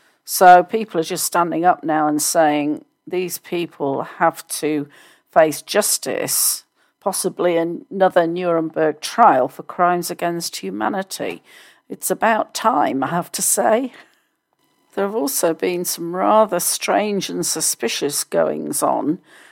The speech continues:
amongst the royal families of Europe. Fletch seventeen posted on X, "Happenings." King Charles cancer,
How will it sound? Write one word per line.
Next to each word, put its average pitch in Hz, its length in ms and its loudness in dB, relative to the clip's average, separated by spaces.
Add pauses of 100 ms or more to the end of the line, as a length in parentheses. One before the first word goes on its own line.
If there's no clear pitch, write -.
(180)
amongst 170 560 0
the 180 80 -2
royal 180 320 2
families 180 600 2
of 175 160 -6
Europe. 226 640 4 (380)
Fletch - 420 2
seventeen 180 1160 -2
posted 156 640 -2
on 147 280 0
X, - 480 0 (140)
"Happenings." 147 920 2 (640)
King 226 240 2
Charles 175 480 4
cancer, 220 800 2